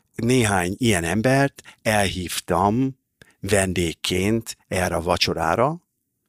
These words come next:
hogy ne én mondjam el, hanem a általam felkészített diákok mondják el. Én azt tapasztalom, hogy egy vezérigazgatónál, vagy ilyen szintű embernél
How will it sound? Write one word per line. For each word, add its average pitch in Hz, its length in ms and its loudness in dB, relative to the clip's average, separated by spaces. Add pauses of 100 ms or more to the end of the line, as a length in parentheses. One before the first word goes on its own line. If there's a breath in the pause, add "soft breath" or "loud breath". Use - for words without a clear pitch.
(360 soft breath)
hogy 98 340 0 (240 loud breath)
ne 127 420 4
én 104 360 2
mondjam 92 520 0
el, 82 440 -2 (240 loud breath)
hanem 98 360 -2
a 92 280 2 (360 soft breath)
általam 101 520 -2
felkészített 92 960 -2
diákok 92 800 -2 (340 loud breath)
mondják 90 840 -2
el. 78 360 -6 (340 loud breath)
Én 107 80 0
azt 143 180 0
tapasztalom, 98 520 0
hogy 95 160 -4
egy 85 120 -2
vezérigazgatónál, 98 1120 0
vagy 80 280 -8
ilyen 90 200 -2
szintű 82 340 -2
embernél 107 600 0